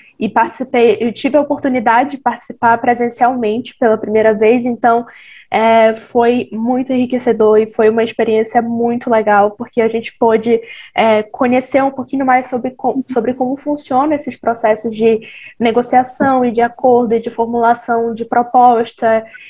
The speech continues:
e sobre as discussões que a gente teve, é, lá no evento, e foi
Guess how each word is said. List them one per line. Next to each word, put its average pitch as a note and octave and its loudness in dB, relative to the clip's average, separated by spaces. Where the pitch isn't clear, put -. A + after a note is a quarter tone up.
e A#3 0
sobre B3 0
as B3 0
discussões C4+ -2
que - -6
a A#3+ -2
gente B3 -6
teve, A#3 2
é, G#3 0
lá G#3+ 2
no A3 -2
evento, A3 -2
e A3 -2
foi A3 0